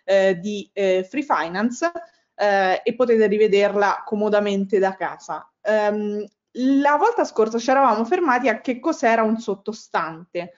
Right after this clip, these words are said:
Quindi avevamo detto che il sottostante, che è fondamentalmente il focus del nostro certificato,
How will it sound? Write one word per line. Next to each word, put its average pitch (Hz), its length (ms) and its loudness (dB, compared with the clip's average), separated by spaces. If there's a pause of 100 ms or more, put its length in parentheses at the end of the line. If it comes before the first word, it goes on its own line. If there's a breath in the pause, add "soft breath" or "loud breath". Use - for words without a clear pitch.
(240 soft breath)
Quindi 208 560 -2
avevamo 285 480 2
detto 269 240 0
che 220 280 2
il 240 220 -2
sottostante, 220 920 -2
che 202 180 -4
è 190 60 -6
fondamentalmente 214 760 -6
il 220 140 -2
focus 214 720 2
del 190 160 -2
nostro 233 280 -2
certificato, 247 960 -2